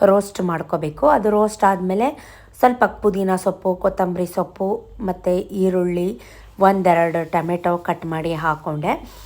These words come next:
ಚೂರು ಗೋಡಂಬಿನೂ ಕೂಡ ಹಾಕ್ಕೊಂಡಿದ್ದೀನಿ ಇವತ್ತು, ಯಾಕಂದ್ರೆ ರಿಚ್ ಆಗಿ ಬರ್ಲಿ ಗ್ರೇವಿ,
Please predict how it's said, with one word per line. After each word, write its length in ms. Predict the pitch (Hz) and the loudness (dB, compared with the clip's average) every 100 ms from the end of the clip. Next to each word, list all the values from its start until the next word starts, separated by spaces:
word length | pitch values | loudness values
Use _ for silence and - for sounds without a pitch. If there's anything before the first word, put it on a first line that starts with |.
| - - | -20 -10
ಚೂರು 180 | - 262 | 0 2
ಗೋಡಂಬಿನೂ 680 | 196 170 196 240 220 208 208 | 2 4 6 6 4 2 0
ಕೂಡ 160 | 208 196 | 4 6
ಹಾಕ್ಕೊಂಡಿದ್ದೀನಿ 720 | 185 180 185 170 170 170 165 | 6 4 -2 -2 -4 -6 -6
ಇವತ್ತು, 340 | 165 160 220 | -6 -4 -2
ಯಾಕಂದ್ರೆ 640 | 214 180 196 190 190 185 202 - - - | 0 -2 -4 -2 0 -2 -4 -14 -8 0
ರಿಚ್ 380 | 208 233 - | 2 0 4
ಆಗಿ 180 | 285 277 | 4 6
ಬರ್ಲಿ 320 | 220 202 202 | 4 4 2
ಗ್ರೇವಿ, 600 | 190 196 196 196 202 208 | -2 -2 -2 -2 -4 -6